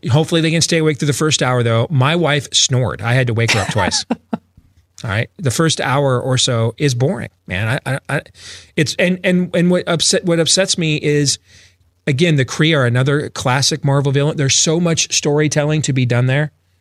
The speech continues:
Speaker 1: and almost none of it is done. Um, and,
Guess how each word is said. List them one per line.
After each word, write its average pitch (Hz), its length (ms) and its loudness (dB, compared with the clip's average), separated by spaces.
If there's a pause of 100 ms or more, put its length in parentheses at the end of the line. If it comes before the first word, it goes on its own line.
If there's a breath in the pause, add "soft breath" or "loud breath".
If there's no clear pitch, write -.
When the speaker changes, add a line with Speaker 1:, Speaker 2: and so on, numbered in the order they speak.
Speaker 1:
and 120 280 2
almost 131 420 0
none 120 300 2
of 95 80 -2
it - 200 -8 (200)
is 117 200 0
done. 73 280 -8 (800 loud breath)
Um, 131 400 2
and, 160 200 -2